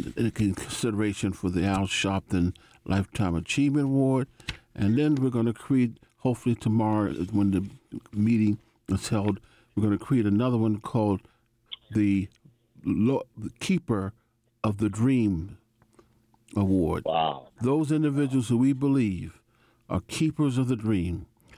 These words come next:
Speaker 1: Martin Luther King, fifty-five years ago, believed, dealing with, talked about the dream.
Speaker 2: Yes, sir.
Speaker 1: And, uh, th-,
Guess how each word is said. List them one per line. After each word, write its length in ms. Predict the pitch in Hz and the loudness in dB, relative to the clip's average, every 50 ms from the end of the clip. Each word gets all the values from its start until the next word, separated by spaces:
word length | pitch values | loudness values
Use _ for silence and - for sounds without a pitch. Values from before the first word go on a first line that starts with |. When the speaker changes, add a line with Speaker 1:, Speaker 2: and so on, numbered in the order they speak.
| _ _ - | _ _ -4
Speaker 1:
Martin 220 | - 110 117 120 127 | -2 0 2 2 2
Luther 200 | 131 - 143 131 | 0 0 -2 -2
King, 240 | - - 139 117 | 0 0 0 0
fifty-five 840 | 104 - - 139 131 - - 135 - - 139 131 127 123 120 113 110 | 0 -2 -2 -4 -2 -2 -4 -4 -2 -2 -2 0 0 0 -2 0 0
years 280 | 123 123 113 101 92 - | 0 2 0 0 -2 -4
ago, 400 | 90 95 95 85 85 - 62 55 - - _ _ - - _ _ _ _ _ _ _ _ _ _ _ _ _ - - - - - - - 110 | -6 -4 -2 -2 -2 -2 -6 -8 -12 -18 _ _ -20 -20 _ _ _ _ _ _ _ _ _ _ _ _ _ -20 -20 -20 -20 -20 -20 -12 -6
believed, 800 | 127 120 107 120 131 131 120 123 120 110 101 - - - - 120 | -4 0 2 2 4 4 4 4 2 2 0 -4 -10 -8 -4 0
dealing 580 | 117 135 143 139 139 143 139 139 139 135 135 - _ _ _ _ _ _ _ _ - - - 120 117 - | 0 2 2 2 2 4 4 4 4 2 0 -4 _ _ _ _ _ _ _ _ -16 -12 -10 -8 -4 -2
with, 240 | 127 113 107 - | -2 -2 -2 -2
talked 280 | - - 143 127 - - | -4 -4 -4 -4 -2 -2
about 260 | 143 120 123 117 104 | -2 -2 -2 -2 -2
the 100 | - 107 | -2 -2
dream. 500 | 95 98 110 117 107 95 87 85 87 90 - _ _ _ _ _ _ _ _ _ _ _ _ _ _ _ _ _ _ _ _ _ | 0 2 2 2 2 2 0 -2 -4 -6 -10 _ _ _ _ _ _ _ _ _ _ _ _ _ _ _ _ _ _ _ _ _
Speaker 2:
Yes, 200 | - 65 71 - - | -6 -6 -6 -4 -4
sir. 260 | - 78 82 80 71 - - - _ _ - | -4 -2 -2 -2 -4 -6 -14 -20 _ _ -4
Speaker 1:
And, 420 | - 104 107 107 104 104 98 95 | -2 0 0 0 0 -2 0 0
uh, 180 | 98 98 92 92 | 0 0 0 0
th-, 200 | 90 92 92 | 0 -2 -4